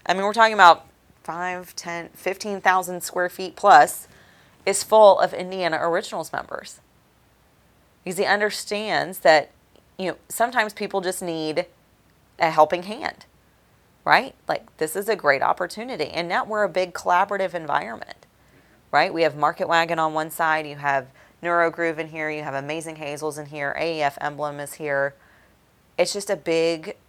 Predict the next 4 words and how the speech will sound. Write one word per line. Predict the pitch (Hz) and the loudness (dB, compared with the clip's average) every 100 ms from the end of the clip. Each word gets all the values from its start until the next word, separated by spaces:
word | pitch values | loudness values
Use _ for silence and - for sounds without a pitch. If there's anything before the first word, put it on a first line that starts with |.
| _ | _
collaborative | - 160 151 151 147 139 131 | -2 2 4 2 -2 -4 -6
community. | - 147 143 131 - - _ _ _ _ _ _ - | -14 -14 -12 -12 -16 -20 _ _ _ _ _ _ -4
And | 170 160 151 147 - - _ | 0 2 0 -2 -8 -12 _
he's | - 202 | -12 -10